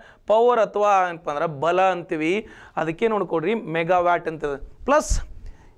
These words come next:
ಕೆಲವೊಂದಿಷ್ಟು ನೆನಪಿಟ್ಕೊಡ್ರಿ, ಅತಿ ಅವಾಗ ಅವಾಗ ಭಾಳ ಕೇಳ್ತಾನೆ ಅಂದಾಗ ಮೆಗಾ ಅಂದರೆ ಟೆನ್ ಪವರ್ ಸಿಕ್ಸ್, ಅದೇ ಗಿಗಾ ಅಂದ್ರೆ ಗಿಗಾವ್ಯಾಟ್ ಅಂದರೆ ಟೆನ್ ಪವರ್ ನೈನ್. So ಈ ಪಾಯಿಂಟ್ ನೆನ್ಪಿಟ್ಕೊಡ್ರಿ, ಯಾಕಂದ್ರೆ ಸೆಂಟ್ರಲ್ ಗೌರ್ಮೆಂಟ್ ಎಕ್ಸಾಮಲ್ಲಿ ರೈಲ್ವೆ ಎಕ್ಸಾಮ್ಸು,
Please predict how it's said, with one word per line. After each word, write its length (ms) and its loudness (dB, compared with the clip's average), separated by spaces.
ಕೆಲವೊಂದಿಷ್ಟು 600 0
ನೆನಪಿಟ್ಕೊಡ್ರಿ, 680 -2
ಅತಿ 240 -2
ಅವಾಗ 260 2
ಅವಾಗ 160 0
ಭಾಳ 220 2
ಕೇಳ್ತಾನೆ 260 -4
ಅಂದಾಗ 260 -2
ಮೆಗಾ 300 4
ಅಂದರೆ 280 0
ಟೆನ್ 380 -6
ಪವರ್ 200 2
ಸಿಕ್ಸ್, 400 -6
ಅದೇ 280 2
ಗಿಗಾ 480 0
ಅಂದ್ರೆ 260 -2
ಗಿಗಾವ್ಯಾಟ್ 540 0
ಅಂದರೆ 200 -2
ಟೆನ್ 320 -4
ಪವರ್ 220 0
ನೈನ್. 400 -4
So 100 0
ಈ 240 -4
ಪಾಯಿಂಟ್ 380 -4
ನೆನ್ಪಿಟ್ಕೊಡ್ರಿ, 640 -2
ಯಾಕಂದ್ರೆ 360 -2
ಸೆಂಟ್ರಲ್ 460 -2
ಗೌರ್ಮೆಂಟ್ 380 -2
ಎಕ್ಸಾಮಲ್ಲಿ 380 -4
ರೈಲ್ವೆ 500 0
ಎಕ್ಸಾಮ್ಸು, 720 -4